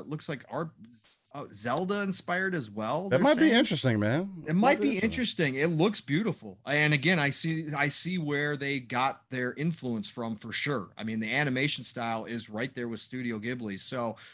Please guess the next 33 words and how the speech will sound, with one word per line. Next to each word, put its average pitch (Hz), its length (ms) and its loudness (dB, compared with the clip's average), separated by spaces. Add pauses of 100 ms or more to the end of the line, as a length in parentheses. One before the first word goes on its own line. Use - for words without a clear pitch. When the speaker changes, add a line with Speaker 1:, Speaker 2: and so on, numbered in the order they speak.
(140)
Speaker 1:
uh, 135 200 2
hey, 151 300 4
might 147 200 0
be 202 80 0
one 180 180 2
to 180 80 2
keep 185 240 -4
our 156 140 -2
eyes 175 260 0
on. 101 240 -6 (140)
Uh, 117 260 -4
definitely 151 440 -4
looks 147 260 -2
like 143 100 -2
something 139 420 -8
I 135 180 -4
might 117 200 -4
even 110 300 -4
wanna 107 180 -6
check 110 260 -12
out 107 200 -8
later 110 280 -8
on. 101 220 -6
So, 110 320 -8 (380)
um, 117 500 0
again, 147 300 -2
this 147 200 -2
is 160 60 -8
why 151 180 2
we 131 140 0
do 120 240 -2
this, 110 240 -4
because 117 680 -6